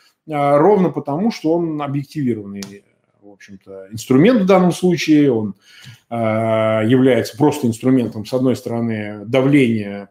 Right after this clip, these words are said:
по отношению к нему со стороны его недоброжелателей, вот в том числе гуп Ритуал и, так сказать, э, фактических владельцев этого бизнеса в Москве. Ну и, э, отчасти, собственно, редакции "Медузы", которая, э, получала заказы на расследование, которыми занимался Голунов.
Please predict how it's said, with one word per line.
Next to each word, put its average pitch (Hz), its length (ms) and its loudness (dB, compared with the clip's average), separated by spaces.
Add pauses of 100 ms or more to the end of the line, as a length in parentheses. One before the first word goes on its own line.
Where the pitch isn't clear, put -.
(140)
по 117 80 -6
отношению 117 440 -2
к - 80 -10
нему 139 240 2
со - 140 -10
стороны 120 320 -6
его 113 180 -2
недоброжелателей, 143 800 0
вот 135 180 0
в - 80 -20
том 117 180 -10
числе 113 360 -14 (340)
гуп 135 240 0
Ритуал 139 560 2
и, 120 120 2
так 113 140 -8
сказать, 107 340 -14
э, 98 580 -12
фактических - 640 -8
владельцев 117 560 -6
этого 117 220 -4
бизнеса 196 480 -2
в 165 80 -4
Москве. 160 420 -4 (480)
Ну 240 240 6
и, 233 440 4
э, 160 760 2
отчасти, 208 760 0
собственно, 175 320 -4
редакции 170 360 -2
"Медузы", 156 380 -2
которая, 131 500 -6 (440)
э, 113 240 -2
получала 135 380 2
заказы 131 560 -2
на 117 120 -6
расследование, 131 540 -4
которыми 117 340 -10
занимался 110 500 -10
Голунов. 113 380 -6